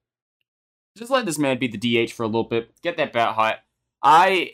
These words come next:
am on the side, man, and it is kinda hard to say this now 'cause it's been, what, almost three seasons now since we've seen it. Two seasons, two full seasons since we've seen it. Um,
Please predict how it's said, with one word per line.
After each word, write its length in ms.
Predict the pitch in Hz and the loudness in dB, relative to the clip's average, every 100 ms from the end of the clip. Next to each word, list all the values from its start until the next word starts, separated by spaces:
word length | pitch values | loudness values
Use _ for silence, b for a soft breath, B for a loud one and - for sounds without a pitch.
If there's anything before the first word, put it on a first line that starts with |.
| - | -6
am 180 | 143 - | -6 -4
on 340 | - 139 170 170 | 0 2 2 0
the 80 | 156 | -8
side, 600 | - 147 135 113 104 - | -8 -2 0 0 -4 -8
man, 200 | 101 104 | -8 -8
and 100 | 131 | -8
it 60 | |
is 60 | 147 | -8
kinda 200 | 208 190 | -4 -2
hard 160 | 151 117 | 0 -4
to 40 | |
say 200 | 104 113 | -8 -8
this 180 | 110 104 | -10 -8
now 120 | 104 | -10
'cause 140 | 104 120 | -10 -18
it's 100 | 135 | -16
been, 320 | 120 101 - _ _ | -14 -14 -14 _ _
what, 180 | - - _ | -20 -20 _
almost 320 | 107 101 - | -20 -18 -18
three 240 | 113 117 113 | -12 -10 -10
seasons 480 | - 110 107 110 | -8 -8 -8 -12
now 240 | 113 107 - | -12 -12 -12
since 200 | - 107 | -18 -16
we've 140 | 101 | -16
seen 240 | - 107 107 | -12 -12 -12
it. 160 | - | -14
Two 160 | - 139 | -14 -14
seasons, 380 | 131 127 117 - | -10 -10 -10 -6
two 140 | 151 | -6
full 240 | 151 131 131 | -6 -14 -12
seasons 340 | 131 127 123 | -14 -14 -16
since 160 | - 127 | -18 -16
we've 100 | 127 | -14
seen 220 | - 131 | -12 -12
it. 140 | - _ _ _ _ _ _ _ _ | -14 _ _ _ _ _ _ _ _
Um, 420 | 147 147 147 151 | 4 4 4 -4